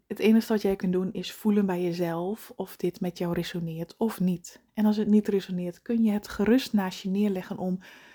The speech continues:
altijd te blijven voelen wat met jou resoneert, want daar gaat het uiteindelijk om. En soms resoneert iets nu nog niet met je,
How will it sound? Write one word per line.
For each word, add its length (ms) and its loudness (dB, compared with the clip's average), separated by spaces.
altijd 520 2
te 140 -2
blijven 520 -2
voelen 580 -4
wat 240 -2
met 180 0
jou 200 -2
resoneert, 520 -2
want 200 -8
daar 320 -2
gaat 400 -6
het 140 -6
uiteindelijk 640 -8
om. 280 4
En 140 0
soms 360 4
resoneert 640 0
iets 300 -8
nu 380 8
nog 220 4
niet 180 -2
met 240 -10
je, 180 -8